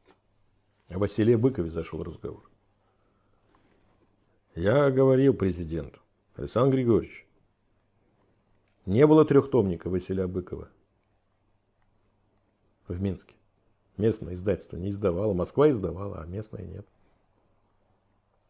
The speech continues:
Почему? Издай трёхтомник.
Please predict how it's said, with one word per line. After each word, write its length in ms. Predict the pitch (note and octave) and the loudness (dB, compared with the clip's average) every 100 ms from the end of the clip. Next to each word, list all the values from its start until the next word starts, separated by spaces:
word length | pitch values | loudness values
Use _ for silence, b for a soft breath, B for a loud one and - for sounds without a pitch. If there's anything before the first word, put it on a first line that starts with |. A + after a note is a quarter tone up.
| _ _ - | _ _ -16
Почему? 380 | - B2 C3 - _ _ _ _ _ _ | -4 -2 -2 -6 _ _ _ _ _ _
Издай 380 | F2+ F2+ D#3+ D3+ | -10 8 10 10
трёхтомник. 640 | - D2+ - G2+ D2+ - | 2 -6 0 -2 -2 -14